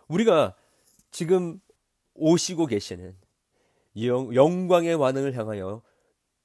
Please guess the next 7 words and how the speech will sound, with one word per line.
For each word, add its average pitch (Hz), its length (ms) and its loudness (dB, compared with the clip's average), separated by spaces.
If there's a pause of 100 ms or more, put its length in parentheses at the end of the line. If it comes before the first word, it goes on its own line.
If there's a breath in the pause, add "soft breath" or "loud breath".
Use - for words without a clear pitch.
(1160)
눈을 185 440 0
들지 165 500 0
못했기 110 640 -8
때문에 87 300 -20 (2000)
일어나는 123 500 -6
일이라는 92 360 -12
것을 92 400 -16